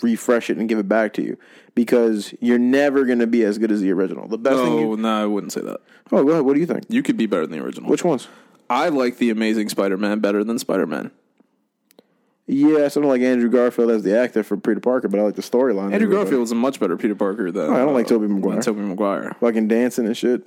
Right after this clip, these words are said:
Speaker 1: in the, in the third movie.
Speaker 2: Well, that mo-, everything was bad about that movie.
Speaker 1: My brother walked out. He said he, when he started dancing disco, he walked out.
Speaker 2: Uh, I wanted to walk out during the Hulk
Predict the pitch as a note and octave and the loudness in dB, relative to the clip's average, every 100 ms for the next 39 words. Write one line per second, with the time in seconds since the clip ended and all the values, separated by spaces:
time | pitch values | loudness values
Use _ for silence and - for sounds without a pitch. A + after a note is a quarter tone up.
0 | - _ C3 A#2+ - _ _ D3 B2 A2+ | -14 _ 0 0 -2 _ _ 0 2 2
1 | C3 C3 C#3+ C3+ C3+ - B2 C3 C#3 A#2 | 2 4 2 2 -2 -4 -2 0 0 -2
2 | G#2+ A2+ A#2+ G#2+ - - - - F#2 - | -2 -2 -2 -4 -6 -8 -10 -12 -10 -10
3 | F2 - C3 C#2+ D2 - D#3+ F3 F3 C#3+ | -12 -12 -14 -16 -12 -2 2 4 4 4
4 | C3 C#3+ B2 C#3+ C#3 A2 - - _ _ | 4 2 2 0 0 -2 -8 -20 _ _
5 | _ _ _ _ - D3+ D3 D3 C#3 B2 | _ _ _ _ -4 -2 2 2 2 0
6 | - - - C3 C#3+ D3 A#2 C3+ C#3+ - | -8 -20 0 0 4 2 4 2 2 0
7 | A#2+ C#3 C3+ B2 A2+ A#2+ A#2+ A#2 A2+ A#2+ | 2 2 2 2 2 2 2 2 2 0
8 | A2 - - _ _ _ _ _ _ _ | 0 -4 -20 _ _ _ _ _ _ _
9 | _ - - B2 B2 A#2+ A#2+ A2+ B2+ D3 | _ -18 -4 -2 0 0 0 0 0 0
10 | C#3 A#2+ A#2 A#2 A#2 G#2+ A2 G#2+ G2 - | 0 0 0 0 -2 0 0 -2 -4 -2
11 | A#2+ - | -4 -4